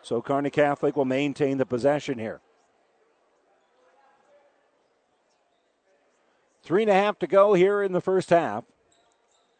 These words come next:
At halftime, we'll talk with Rick Petrie, who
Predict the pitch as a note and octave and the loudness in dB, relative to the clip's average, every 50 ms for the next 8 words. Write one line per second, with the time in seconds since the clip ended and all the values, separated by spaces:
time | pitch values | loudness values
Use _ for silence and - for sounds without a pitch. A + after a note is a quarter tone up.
0 | _ _ _ _ - A#2+ B2 C3+ D#3 E3+ - - E3+ E3 D#3 E3+ F3 D#3 C#3 - | _ _ _ _ -8 -6 -4 -4 -4 -4 -2 0 0 0 0 -2 -4 -6 0 2
1 | E3 D3+ D3+ - D3+ C#3 B2+ D#3 D#3+ - - D#3 F#3 - - A3+ C4+ D#4 C4 C3+ | 2 0 0 -2 -6 -6 -4 -6 -6 -2 0 -2 -2 0 -4 -6 -4 -4 -4 -4
2 | A2 G#2 F#2 | -6 -8 -12